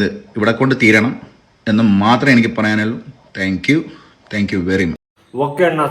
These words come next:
Speaker 2: സുലാൻ. പക്ഷേ എനിക്കെന്തോ വശപ്പശകായിട്ടാണ് തോന്നുന്നത്. നോക്കാം, ലക്ഷ്മി എന്നാ ഒന്ന് പറയട്ടെ. ഇനിയിപ്പോൾ അല്ലാതെ എന്ത് ചെയ്യും? അണ്ണൻ പറയണതെല്ലാം നമുക്ക്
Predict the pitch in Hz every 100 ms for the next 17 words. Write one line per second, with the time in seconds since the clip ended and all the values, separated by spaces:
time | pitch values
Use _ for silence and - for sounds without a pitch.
0 | - 143 151 107 - 151 147 185 175 170
1 | 120 135 147 151 151 135 101 - 117 131
2 | 131 127 135 131 120 123 113 107 104 98
3 | 101 - - _ _ - 123 135 123 90
4 | 104 98 107 113 113 117 120 123 131 113
5 | 104 104 110 113 120 120 123 127 123 110
6 | 101 117 117 117 120 123 127 127 127